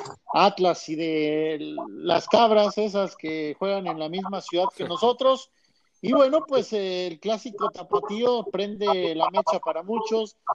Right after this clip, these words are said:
Speaker 1: Ah, hay apuestas por todos lados y hay, bueno, pues, una serie de anécdotas. Y además, pues, que la traemos atravesada los de Atlas, porque, pues, parece que somos los clientes de las Chivas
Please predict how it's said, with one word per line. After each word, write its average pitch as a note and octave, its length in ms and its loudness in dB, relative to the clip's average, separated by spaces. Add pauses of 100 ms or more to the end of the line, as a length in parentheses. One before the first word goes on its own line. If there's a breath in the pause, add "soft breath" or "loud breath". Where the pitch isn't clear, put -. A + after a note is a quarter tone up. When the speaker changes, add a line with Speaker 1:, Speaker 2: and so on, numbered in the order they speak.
(140)
Speaker 1:
Ah, C3 180 -4
hay F3 200 2
apuestas E3 540 0
por D3+ 200 -4
todos F#3+ 240 2
lados G#3 560 4
y D#3 80 -2
hay, F3+ 420 2
bueno, E3+ 320 -4
pues, D3 260 -4
una F3 160 -4
serie F3+ 300 2
de D#3+ 80 2
anécdotas. F#3+ 680 0 (500)
Y F#3+ 80 4
además, F#3+ 580 4
pues, F#3 280 2
que F3 160 -2
la E3 180 0
traemos G3+ 540 -2
atravesada D#3 640 0
los D#3 240 0
de D3 180 0
Atlas, D#3+ 400 0
porque, C#3 680 0 (420)
pues, - 400 -4
parece E3+ 380 6
que - 140 -4
somos F#3 280 4
los D#3+ 160 4
clientes F#3 460 4
de C#3+ 80 2
las C#3 160 4
Chivas F#3+ 400 4